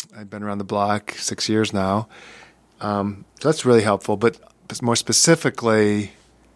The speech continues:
you know, I've been reflecting on that a little bit. I'll reflect more on it, um, as, you know, as it gets closer to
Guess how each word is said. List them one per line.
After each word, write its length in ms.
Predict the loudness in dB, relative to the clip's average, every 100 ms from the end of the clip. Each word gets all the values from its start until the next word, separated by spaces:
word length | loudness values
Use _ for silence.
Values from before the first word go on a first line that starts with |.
| _ _
you 100 | -2
know, 300 | 2 4 4 2
I've 120 | 0
been 100 | 2
reflecting 400 | 2 0 -2 0
on 80 | 0
that 120 | 2
a 40 |
little 160 | 2 2
bit. 220 | 0 0
I'll 120 | 0
reflect 440 | 0 -4 -8 -8 -6
more 180 | -4
on 160 | -4 -4
it, 180 | -6 -8 -14 _ _ _ -14
um, 420 | -12 -10 -10 -14 -18 -20 -20 -18 -14
as, 320 | -8 -6 -6 -8 _ _ _ _ -20 -20 -16
you 140 | -12 -10
know, 160 | -8
as 140 | -10 -10
it 100 | -10
gets 160 | -8
closer 420 | -4 -2 -2 0 0
to 280 | 0 -2